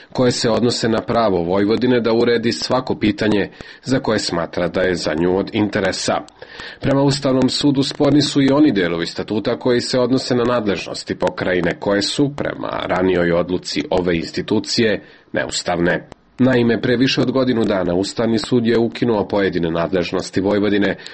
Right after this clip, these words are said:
koje su bile zagarantovane zakonom o nadležnostima pokrajine. Odluka najviše sudske instance bit će objavljena u Službenom glasniku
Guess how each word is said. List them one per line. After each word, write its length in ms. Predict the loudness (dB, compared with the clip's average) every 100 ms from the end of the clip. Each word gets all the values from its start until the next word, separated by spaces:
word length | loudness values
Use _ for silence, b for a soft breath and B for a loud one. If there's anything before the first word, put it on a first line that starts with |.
| B
koje 160 | -2 0
su 160 | 2 2
bile 220 | 2 2
zagarantovane 760 | 0 0 0 0 0 0 0
zakonom 500 | -2 -4 -4 -4 -2 0
o 60 |
nadležnostima 840 | -2 -2 -4 -4 -6 -8 -4 -4 -2
pokrajine. 580 | -4 -6 -4 -2 0 0 -2 -8 _ B B B B B B
Odluka 420 | 4 4 2 0
najviše 440 | 0 0 0 -2
sudske 440 | -4 -4 -6 -2 0
instance 540 | 0 0 -2 0 0
bit 180 | 0 0
će 160 | 0 0
objavljena 760 | 2 2 2 0 0 0 0
u 160 | -2 -4
Službenom 540 | -2 -2 0 0 0
glasniku 480 | 0 -2 -2 -2